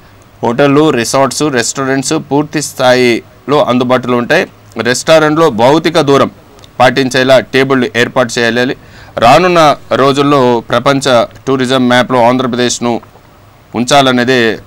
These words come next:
ప్రభుత్వ లక్ష్యం. అరకు, గండికోట, హార్స్లీ హిల్స్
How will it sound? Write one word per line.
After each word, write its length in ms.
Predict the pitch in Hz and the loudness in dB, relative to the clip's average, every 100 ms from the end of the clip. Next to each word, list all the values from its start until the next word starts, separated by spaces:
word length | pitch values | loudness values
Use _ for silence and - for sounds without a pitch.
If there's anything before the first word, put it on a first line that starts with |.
| - | -4
ప్రభుత్వ 340 | 120 123 120 | -2 -2 0
లక్ష్యం. 380 | 107 107 110 95 - - - - | -2 -2 -6 -6 -12 -20 -12 -2
అరకు, 460 | 117 123 135 131 - 92 | 0 0 -2 -4 -6 -4
గండికోట, 480 | 113 123 120 120 110 | -2 -2 -2 -2 0
హార్స్లీ 600 | 151 - - 120 - 123 | 0 0 0 -2 -2 -4
హిల్స్ 320 | 120 139 147 | -2 -4 -4